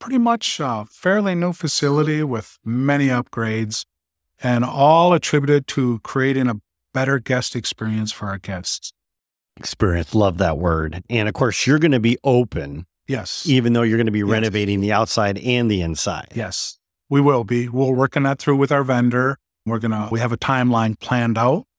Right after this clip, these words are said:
Speaker 2: Yes.
Speaker 1: So there's gonna be different transitions at different times. We'll try to keep the public updated as quickly as we can as these things happen. But at the end of the day, it's just gonna be a terrific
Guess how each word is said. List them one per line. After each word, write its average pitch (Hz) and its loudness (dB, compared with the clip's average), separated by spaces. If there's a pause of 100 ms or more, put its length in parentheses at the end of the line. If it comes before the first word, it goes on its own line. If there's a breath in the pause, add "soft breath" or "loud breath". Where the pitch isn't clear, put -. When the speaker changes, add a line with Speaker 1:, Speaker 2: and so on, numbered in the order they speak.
(140)
Speaker 2:
Yes. - -2
Speaker 1:
So 127 0
there's 120 0
gonna 127 2
be 117 -2
different 113 -2
transitions 123 -2
at 113 -8
different 123 -4
times. 123 -4
We'll 123 -2
try - -2
to 117 -4
keep - -6
the - -8
public 123 -2 (120)
updated 131 2 (320)
as 113 -2
quickly 127 0
as 113 0
we 117 -2
can 127 0
as 113 0
these 113 0
things 117 0
happen. 123 0
But 117 0
at - -6
the 110 -2
end 143 2
of 120 2
the 104 -2
day, 123 0
it's 104 -4
just - -6
gonna 117 2
be 110 0
a 107 0
terrific - -2